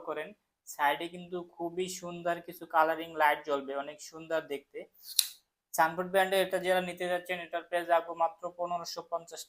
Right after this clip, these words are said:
টাকা, পনেরোশো পঞ্চাশ টাকা, এর এটা রাখবো মাত্র পনেরোশো টাকা। এগুলো আমাদের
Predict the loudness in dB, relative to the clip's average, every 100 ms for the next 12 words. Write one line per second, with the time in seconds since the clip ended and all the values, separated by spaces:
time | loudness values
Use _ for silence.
0 | -6 -2 -4 -4 _ _ _ _ -6 -2
1 | -2 -2 -4 -4 -4 -6 -4 0 6 6
2 | 8 6 4 2 4 4 2 0 0 0
3 | -4 -4 0 0 0 -4 -12 -8 -6 -6
4 | -10 _ _ _ _ -10 -2 6 6 6
5 | 2